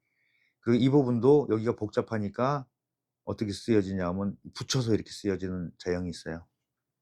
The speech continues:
같은 거예요, 같은 거. 그리고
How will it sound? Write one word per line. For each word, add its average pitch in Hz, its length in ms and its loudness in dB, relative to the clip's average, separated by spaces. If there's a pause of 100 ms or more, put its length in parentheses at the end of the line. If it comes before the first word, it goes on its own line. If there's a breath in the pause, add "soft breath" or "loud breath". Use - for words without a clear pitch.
(180)
같은 120 280 -6
거예요, 113 320 2
같은 - 280 -14
거. 80 260 -16 (1700 soft breath)
그리고 123 480 4